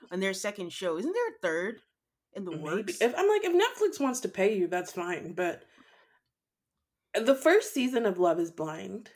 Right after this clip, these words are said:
Speaker 2: they were heavily involved. And you watch Brazil or something where the hosts were heavily involved.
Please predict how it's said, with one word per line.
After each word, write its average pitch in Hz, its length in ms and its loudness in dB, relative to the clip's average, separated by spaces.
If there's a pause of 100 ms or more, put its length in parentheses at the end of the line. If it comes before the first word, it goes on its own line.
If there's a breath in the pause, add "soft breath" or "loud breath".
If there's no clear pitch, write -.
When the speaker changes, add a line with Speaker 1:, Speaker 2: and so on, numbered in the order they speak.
(300)
Speaker 2:
they 185 160 6
were 185 120 6
heavily 170 440 4
involved. 156 480 -6
And 220 160 4
you 320 120 8
watch 294 360 2
Brazil 180 380 4
or 156 80 0
something 160 460 -6
where 160 140 -2
the 170 100 -4
hosts 165 260 -4
were 151 260 -10
heavily 156 300 -2
involved. - 500 -12